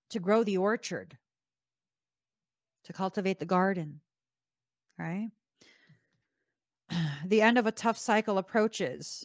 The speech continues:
in reverse. I think for some of you guys, for quite a few of you, if you don't know what cycle you're in, how are you going to end it? 'Cause this is gonna need to be a conscious decision to end that cycle,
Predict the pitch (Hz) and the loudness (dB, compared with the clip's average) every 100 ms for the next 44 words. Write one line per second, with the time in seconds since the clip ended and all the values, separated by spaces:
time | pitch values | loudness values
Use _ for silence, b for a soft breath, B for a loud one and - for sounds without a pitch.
0 | - 185 180 180 190 196 175 - - 165 | -12 -8 -4 -4 0 0 -2 -8 -12 -10
1 | 170 170 - 175 208 208 180 190 180 165 | -8 -8 -8 -8 -6 -6 -6 -2 0 0
2 | 165 - - _ _ _ _ _ _ _ | -2 -8 -16 _ _ _ _ _ _ _
3 | _ _ - 175 165 170 202 175 175 160 | _ _ -10 -6 -6 -4 -6 -4 -4 -4
4 | 160 - 185 202 165 214 220 196 175 175 | -6 -6 -4 -2 -2 0 2 0 0 -2
5 | - - 175 190 175 165 202 202 190 175 | -4 -4 -6 -4 -4 -4 -2 -2 -2 -4
6 | 185 175 170 170 165 - 180 175 - - | -2 -2 -4 -4 -6 -6 -8 -6 -8 -12
7 | _ _ _ _ _ _ _ _ _ _ | _ _ _ _ _ _ _ _ _ _
8 | - 190 196 208 214 208 208 202 202 - | -4 -2 0 -2 -2 0 0 2 0 -2
9 | - 196 185 185 180 - 202 196 190 - | -2 0 2 2 0 0 0 0 -2 -6
10 | 180 - 196 180 175 - - 185 185 165 | -8 -2 -2 -2 -6 -8 -4 -4 0 -2
11 | - - 175 175 - - | -2 -4 -4 -4 -8 -12